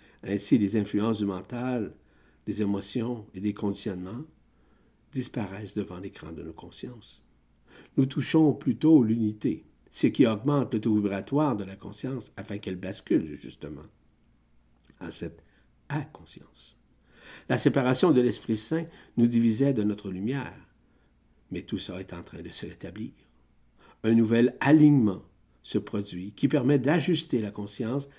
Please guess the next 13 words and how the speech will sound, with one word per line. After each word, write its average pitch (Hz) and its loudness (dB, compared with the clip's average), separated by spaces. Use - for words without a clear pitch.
à 104 -6
se 113 -4
réunifier 120 2
à - -4
l'Esprit 98 0
éternel 87 -4
en 98 -10
soi. 90 -16
Nous 147 10
vivons 143 6
ainsi 123 4
le 113 2
paradoxe 113 -2